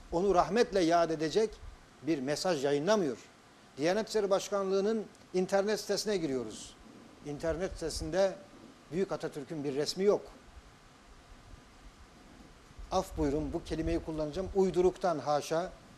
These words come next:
bir kenara Türk bayrağı koymuşlar. Onu da galiba yasak savma kabilinden yapıyorlar. Orada görkemli bir şekilde şanlı bayrağımızı bile göremiyoruz. Küçücük bir vaziyette koymuşlar. Büyük Atatürk'ün resmi olmalı orada.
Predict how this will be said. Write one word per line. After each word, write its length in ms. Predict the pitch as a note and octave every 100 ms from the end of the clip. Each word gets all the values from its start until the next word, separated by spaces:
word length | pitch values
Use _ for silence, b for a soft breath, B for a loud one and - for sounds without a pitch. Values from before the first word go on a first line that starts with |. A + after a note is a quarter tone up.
| -
bir 140 | F3 D#3
kenara 380 | - E3 D#3+ F#3
Türk 260 | A3 F#3
bayrağı 360 | E3+ C#3+ C3+ A#2+
koymuşlar. 520 | B2+ A#2+ A#2 F3 G3 - - - -
Onu 260 | E3 G3 F#3+
da 140 | D#3+ D#3
galiba 520 | D3 F#3 D#3 C3 F3+ F#3 - - - - -
yasak 320 | D#3 - A3 -
savma 380 | D#3+ C3+ C3
kabilinden 580 | - C3 C3 B2+ B2+ B2+
yapıyorlar. 580 | A#2+ A2+ B2 C3 F#3+ - - - - - - -
Orada 260 | D#3 D3+ D#3+
görkemli 560 | C3+ D3 - E3+ G#3
bir 120 | G3+
şekilde 360 | - E3 E3 E3
şanlı 340 | - E3 F#3+
bayrağımızı 520 | E3 E3 E3+ F3+ F#3 G3+
bile 140 | E3+
göremiyoruz. 640 | C#3 B2+ A2+ A2 G#2+ - - - - - - - - - -
Küçücük 440 | A#3 G#3+ E3 C#3+
bir 80 | D#3+
vaziyette 420 | D3 C#3 C3+ C3+
koymuşlar. 560 | B2 B2 A#2 A#2 E3+ F3+ - - - -
Büyük 200 | F3 A#3
Atatürk'ün 500 | G3 F#3 F3+ D#3+ F#3
resmi 260 | E3+ D#3+ G3+
olmalı 320 | F3 C#3+ B2+
orada. 320 | A#2+ A2+ A2+